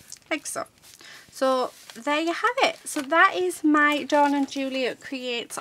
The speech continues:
all done for this week. Um, I'm super looking forward to the next challenge.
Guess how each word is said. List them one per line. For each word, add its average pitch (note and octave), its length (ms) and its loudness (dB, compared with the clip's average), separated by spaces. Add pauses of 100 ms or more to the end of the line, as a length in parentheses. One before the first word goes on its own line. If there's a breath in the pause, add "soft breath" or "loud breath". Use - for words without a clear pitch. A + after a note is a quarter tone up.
all C#4 260 -2
done B3+ 360 -4 (120)
for A#3+ 120 -10
this A3+ 380 -6
week. A3 280 -6 (500 loud breath)
Um, B3 320 4 (100)
I'm B3 240 -2
super - 360 -6
looking C4+ 240 -8
forward A#3 260 -4
to - 100 -18
the A3+ 80 -10
next G#3+ 260 -12
challenge. C4 380 -6